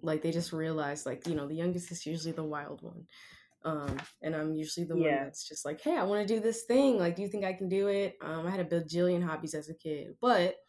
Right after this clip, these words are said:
Speaker 1: um, what happened was I was finishing up my, well, I was midway through my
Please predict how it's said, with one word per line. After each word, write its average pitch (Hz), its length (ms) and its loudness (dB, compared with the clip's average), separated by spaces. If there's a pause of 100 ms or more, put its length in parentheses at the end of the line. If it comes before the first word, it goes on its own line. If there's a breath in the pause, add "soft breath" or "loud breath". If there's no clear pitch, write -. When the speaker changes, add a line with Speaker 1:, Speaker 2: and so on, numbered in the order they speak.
(500)
Speaker 1:
um, 175 600 6 (640)
what 196 140 0
happened 240 540 4
was 165 500 -2
I 170 220 2
was 170 520 -2 (140)
finishing 302 640 -2
up 165 320 -4
my, 151 600 -10 (140)
well, 190 200 6
I 196 140 2
was 208 260 2
midway 175 960 0
through 156 580 -4 (1120)
my 160 720 0